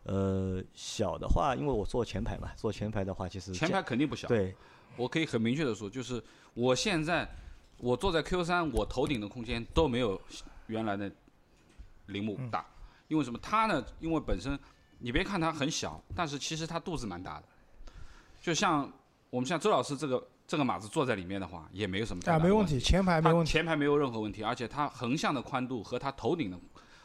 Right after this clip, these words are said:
Speaker 2: 都绝对是有足够的空间啊，
Speaker 3: 嗯。
Speaker 2: 绝对是没有问题的。啊，后排那就没有办法讲了，这么小的车，
Speaker 3: 啊，
Speaker 2: 后排就不要去考虑了。
Speaker 3: 对，因为那个年代车子出来，因为还不太有加长的概念，所以A零级的车子它的轴距就是很短的，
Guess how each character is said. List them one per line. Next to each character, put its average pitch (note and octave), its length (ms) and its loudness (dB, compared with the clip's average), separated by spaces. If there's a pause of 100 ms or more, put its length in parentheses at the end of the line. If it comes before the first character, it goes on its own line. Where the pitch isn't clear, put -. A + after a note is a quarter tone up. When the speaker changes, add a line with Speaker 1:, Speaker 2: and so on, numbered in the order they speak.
(300)
Speaker 2:
都 A#3 160 6
绝 C#3 160 2
对 C#3+ 140 0
是 D3 120 -6
有 A2+ 80 -2
足 G2+ 160 -10
够 A2 120 -2
的 G2 40 -4
空 F#2+ 200 -10
间 F2 180 -10
啊， E2 100 -14 (280)
Speaker 3:
嗯。 C3 80 -4
Speaker 2:
绝 F3+ 100 2
对 F3 100 0
是 C3+ 120 -4
没 G2 80 -2
有 F#2+ 80 -2
问 F#2 160 -8
题 - 120 -14
的。 D2+ 80 -12 (680)
啊， G2 120 -4
后 - 220 2
排 B2+ 160 6
那 B2 120 0
就 A2 80 -2
没 G#2+ 120 0
有 A#2+ 60 4
办 G#2+ 120 -2
法 G#2+ 80 -8
讲 F#2 160 -10
了， F#2 80 -10
这 A#2+ 80 -8
么 A#2+ 80 -6
小 - 140 -4
的 B2+ 120 0
车， G#2+ 140 -8
Speaker 3:
啊， G#2 160 -12
Speaker 2:
后 D3 100 -6
排 B2 140 4
就 E3+ 80 0
不 A#3 80 4
要 C#4+ 140 4
去 - 80 -4
考 - 160 -12
虑 - 20 -14
了。 A3+ 60 -4
Speaker 3:
对， - 0 -
因 - 20 4
为 C#4 60 6
那 C4+ 40 4
个 A3+ 80 6
年 D#3 200 4
代 E3+ 220 4
车 - 260 4
子 F3 120 2
出 E3 220 4
来， C#3+ 100 4
因 D3+ 180 2
为 C#3 200 -2
还 - 180 0
不 D#3 120 2
太 - 180 2
有 C#3+ 100 2
加 F3 220 2
长 C#3+ 160 0
的 B2+ 80 -4
概 D#3+ 160 0
念， A2 160 -8 (540)
所 E3 200 2
以 E3 240 2 (120)
A G#3+ 120 6
零 F3+ 160 4
级 D3 140 0
的 D3 80 6
车 C#3+ 220 4
子 C#3 100 -2
它 C3+ 80 4
的 D3+ 100 2
轴 C3+ 220 -2
距 E3+ 140 -2
就 D#3+ 100 0
是 C#3 80 2
很 C3 160 -6
短 - 240 -4
的， - 60 -20